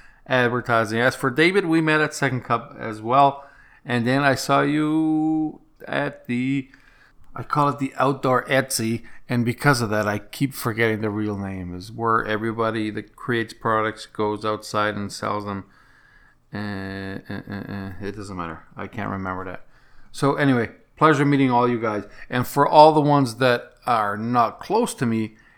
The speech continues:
and if you guys need some help, go ahead and contact me. Uh, some of you have done it. I've given, uh, just this week as well,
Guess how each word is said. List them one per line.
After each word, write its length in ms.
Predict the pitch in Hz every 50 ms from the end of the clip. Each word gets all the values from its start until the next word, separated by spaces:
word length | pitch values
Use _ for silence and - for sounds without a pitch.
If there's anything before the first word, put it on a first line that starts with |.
| _ _ _ -
and 400 | 127 120 120 120 117 117 117 117
if 120 | 113 - -
you 80 | 120
guys 300 | 123 151 156 151 135 110
need 240 | 131 135 139 143 135
some 280 | - - 147 131 123 110
help, 340 | 113 113 110 110 - - -
go 140 | 120 110
ahead 180 | 104 101 104 101
and 180 | 101 104 98 -
contact 580 | - 120 113 117 107 - 110 113 110 - -
me. 300 | 117 123 156 180 170 - - - - - - - -
Uh, 320 | 123 120 120 117 117 113
some 240 | 113 - - 151 139
of 120 | 135 123
you 140 | 123 127 127
have 280 | 117 120 120 117 117 -
done 180 | 123 123 123
it. 140 | 127 131 131 - -
I've 420 | 117 117 120 117 113 110 110 -
given, 640 | - 120 120 120 113 113 123 120 120 120 117 - - - - - - - - - - -
uh, 260 | 135 120 120 117 117
just 260 | 110 110 120 113 -
this 200 | - 135 120 -
week 180 | 139 160 156 156
as 140 | 139 113 117
well, 440 | 131 135 135 135 131 127 - -